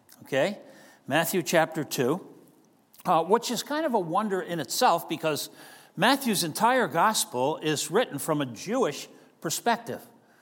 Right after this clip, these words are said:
And these wise men are the very first non-Jewish people to ever acknowledge Jesus as the Jewish king, the Jewish Messiah. So it's kind of a,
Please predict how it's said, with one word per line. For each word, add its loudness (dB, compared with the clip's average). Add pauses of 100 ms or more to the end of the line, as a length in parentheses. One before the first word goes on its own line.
(260)
And -6
these 0
wise 0
men -8
are -2
the -2
very 0
first -2
non-Jewish 2
people -4 (220)
to -2
ever 2
acknowledge 0
Jesus 0 (220)
as -2
the -6
Jewish -4
king, -12 (600)
the -8
Jewish 0
Messiah. -2 (720)
So 0
it's -2
kind 2
of 0
a, 2